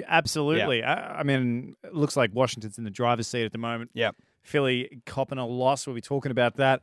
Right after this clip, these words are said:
Speaker 2: Oh, we
Speaker 1: Obviously, we're gonna get to all the games, guys. We've got
Speaker 2: Yeah.
Speaker 1: heaps to discuss, uh, and our multis, which, was there any luck this week? Well, you'll find out at the end of the show. Uh,
Speaker 2: You will know.
Speaker 1: <laughs> So before we get into the games, Chaz,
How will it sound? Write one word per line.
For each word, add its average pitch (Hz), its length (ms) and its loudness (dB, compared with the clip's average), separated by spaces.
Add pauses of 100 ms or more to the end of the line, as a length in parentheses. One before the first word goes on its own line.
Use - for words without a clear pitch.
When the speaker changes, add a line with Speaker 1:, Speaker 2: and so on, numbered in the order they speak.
(120)
Speaker 2:
Oh, 113 140 -2
we 101 60 2
Speaker 1:
Obviously, 156 380 6
we're 143 200 4
gonna 180 200 4
get 160 200 4
to 156 100 0
all 147 280 6
the 139 100 2
games, 131 360 0
guys. 123 240 2
We've 127 80 2
got 110 120 -4
Speaker 2:
Yeah. 104 100 -2
Speaker 1:
heaps 139 260 2
to 135 120 -4
discuss, 117 600 0
uh, 117 280 0
and 131 420 2
our 117 180 2
multis, 113 540 -2
which, 117 320 -6 (580)
was 147 160 0
there 196 140 6
any 202 140 6
luck 196 260 8
this 202 220 2
week? 214 200 8
Well, 180 120 8
you'll 175 180 10
find 185 320 8
out 185 180 12
at 156 60 4
the 151 160 6
end 156 80 4
of 151 80 0
the 151 60 2
show. 160 200 6 (320)
Uh, 143 320 0
Speaker 2:
You 143 80 8
will 202 160 12
know. 233 500 12
Speaker 1:
<laughs> - 40 -20 (440)
So 185 120 -4
before 175 260 4
we 202 60 8
get 196 140 6
into 156 120 2
the 147 80 -4
games, 156 500 6
Chaz, 135 540 2